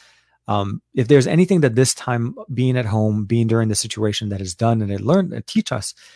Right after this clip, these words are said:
is to appreciate what we have and how our lives are and how, how we have, um,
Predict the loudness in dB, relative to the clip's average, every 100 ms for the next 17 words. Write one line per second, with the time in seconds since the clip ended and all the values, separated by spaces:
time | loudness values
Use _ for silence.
0 | _ _ _ 0 0 -2 -4 -2 0 0
1 | 2 2 0 0 -2 -4 -6 -4 -2 -2
2 | -2 -2 0 0 -2 -2 -4 -2 -2 -4
3 | _ -20 _ -6 -4 -2 0 0 0 -2
4 | -6 -2 -2 0 0 0 -2 -2 -4 -8
5 | -18 _ _ -8 -6 -6 -10